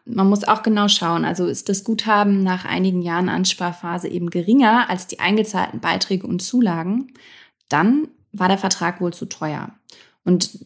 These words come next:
dann macht's eventuell Sinn, dass man einfach keine Beiträge mehr einzahlt. Und, ähm, dann schaut nach einem weiteren günstigen Riester-Vertrag, den man dann abschließt.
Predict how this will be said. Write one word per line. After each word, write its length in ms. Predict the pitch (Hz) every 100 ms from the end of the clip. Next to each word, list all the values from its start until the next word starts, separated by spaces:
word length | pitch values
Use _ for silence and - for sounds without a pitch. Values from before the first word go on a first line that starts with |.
| -
dann 280 | 190 196 214
macht's 400 | 226 220 - -
eventuell 440 | 196 190 202 202
Sinn, 200 | 175 202
dass 160 | 190 190
man 180 | 175 160
einfach 280 | 175 -
keine 220 | - 180 180
Beiträge 460 | 170 175 - 165
mehr 220 | 165 156
einzahlt. 720 | - 156 - - - - - _ _ _ _ _ _
Und, 360 | 170 160 - -
ähm, 260 | 165 170 165
dann 420 | 165 175 180 175
schaut 400 | - 170 180 196
nach 140 | 180
einem 180 | 165 170
weiteren 640 | 160 175 180 175 165 165 160
günstigen 800 | 196 214 - 196 180 180 175
Riester-Vertrag, 880 | 175 185 185 175 - 165 - 160 160
den 80 | 165
man 100 | 165
dann 140 | 160
abschließt. 560 | - - - 170 170 -